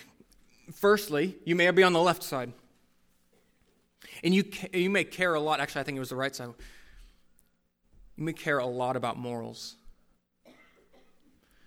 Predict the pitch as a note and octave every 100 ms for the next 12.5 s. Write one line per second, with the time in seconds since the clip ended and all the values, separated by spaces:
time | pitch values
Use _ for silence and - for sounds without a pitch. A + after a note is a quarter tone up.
0 | - - - D3 D#3 C#3+ C#3+ C#3+ C3 A2+
1 | - C#3+ C#3+ C#3+ C3 A#2+ - _ _ _
2 | - C3 C3 D3 C3+ A#2+ - C3 A#2+ A2+
3 | - A#2+ G#2+ _ _ _ _ _ _ _
4 | _ _ _ _ C3+ C3 C3 C3+ - C#3+
5 | C3+ - - B2+ B2+ A#2+ - - _ _
6 | _ _ _ - B2+ B2 - - - -
7 | _ _ _ _ _ _ _ _ _ _
8 | _ _ _ _ - B2 B2+ C3+ - -
9 | _ _ _ - - - _ _ _ _
10 | _ - _ _ _ _ _ _ _ -
11 | - - C#3+ D#3 C#3 - D#3 D3 E3+ D#3+
12 | C3+ C#3 C3+ D3